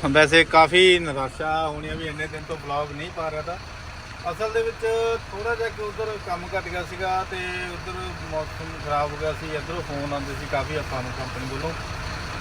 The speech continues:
ਤੇ ਇਹ ਥੋੜ੍ਹਾ ਜਿਹਾ ਕਿ ਨੇੜੇ ਪੈਂਦਾ, ਹੋਰ ਕੁਛ ਨਹੀਂ ਗੱਲਬਾਤ। ਆਪਣੇ ਮਤਲਬ ਰੋਪੜ ਆਪਾਂ ਰਹਿੰਦੇ ਆ, ਘਰ ਤੋਂ ਥੋੜ੍ਹਾ ਜਿਹਾ ਕਿ ਨੇੜੇ ਪੈ ਜਾਂਦਾ ਕੰਪਨੀ, ਇਹ ਕੰਪਨੀ।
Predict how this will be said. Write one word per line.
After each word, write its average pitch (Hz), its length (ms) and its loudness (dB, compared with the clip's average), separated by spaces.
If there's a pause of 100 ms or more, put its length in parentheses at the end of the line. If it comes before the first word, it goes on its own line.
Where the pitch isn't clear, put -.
(100)
ਤੇ 190 180 2
ਇਹ 214 40 4
ਥੋੜ੍ਹਾ 220 260 6
ਜਿਹਾ 240 100 10
ਕਿ 247 200 0
ਨੇੜੇ 196 240 6
ਪੈਂਦਾ, 156 340 6
ਹੋਰ 165 260 2
ਕੁਛ 175 140 -4
ਨਹੀਂ 190 200 -4
ਗੱਲਬਾਤ। 156 360 2 (680)
ਆਪਣੇ 175 300 0
ਮਤਲਬ 175 580 -2
ਰੋਪੜ 170 340 -2
ਆਪਾਂ 165 360 0
ਰਹਿੰਦੇ 160 300 2
ਆ, 180 120 2
ਘਰ 165 440 0
ਤੋਂ 165 380 -2
ਥੋੜ੍ਹਾ 175 200 -2
ਜਿਹਾ 196 120 0
ਕਿ 185 120 -4
ਨੇੜੇ 160 300 0
ਪੈ 151 160 4
ਜਾਂਦਾ 139 380 4
ਕੰਪਨੀ, 135 440 -4 (540)
ਇਹ 139 100 -4
ਕੰਪਨੀ। 147 300 -4